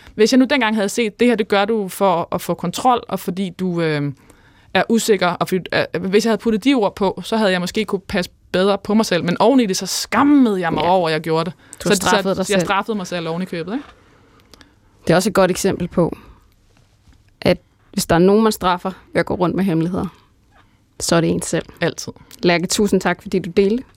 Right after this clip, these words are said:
Speaker 2: og tusind tak, fordi du var med i Hemmeligheder på P et. Jeg håber, at, øhm,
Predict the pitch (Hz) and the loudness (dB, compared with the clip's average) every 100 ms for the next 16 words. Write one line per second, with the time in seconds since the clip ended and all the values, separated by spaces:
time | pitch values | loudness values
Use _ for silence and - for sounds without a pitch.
0 | _ - - 196 180 185 175 170 - - | _ -6 -2 -2 0 0 0 -2 -6 -20
1 | - - 185 180 170 - 190 165 196 254 | -12 -4 -2 0 -2 -2 0 2 2 0
2 | 175 180 180 190 190 - 175 - 240 - | -2 2 2 0 -2 -4 -2 0 0 -4
3 | - - _ _ _ _ _ _ _ - | -14 -18 _ _ _ _ _ _ _ -2
4 | 190 196 190 190 185 165 - 170 160 - | 2 2 2 0 0 -4 -6 -6 -6 -4
5 | - 190 | -6 -6